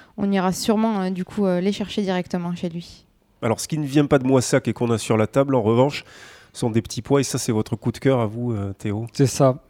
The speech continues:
Speaker 3: Le, tout simple, euh, on les a reçus mercredi, les petits pois du potager du Petit Paul,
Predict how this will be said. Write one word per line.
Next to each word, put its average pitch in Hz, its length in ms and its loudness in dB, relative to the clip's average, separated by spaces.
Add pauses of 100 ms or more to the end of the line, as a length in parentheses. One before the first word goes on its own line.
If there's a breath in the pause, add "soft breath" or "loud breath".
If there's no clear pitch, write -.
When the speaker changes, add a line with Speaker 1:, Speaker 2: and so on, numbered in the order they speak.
Speaker 3:
Le, 131 420 6
tout 160 140 0
simple, 151 420 2
euh, 117 560 6 (580 soft breath)
on 127 60 -2
les 123 200 4
a 123 40 6
reçus 127 600 4
mercredi, 135 680 4
les 131 120 4
petits - 180 -4
pois 151 220 6
du 135 200 2
potager 143 420 4
du 131 100 -4
Petit - 200 -4
Paul, 160 360 4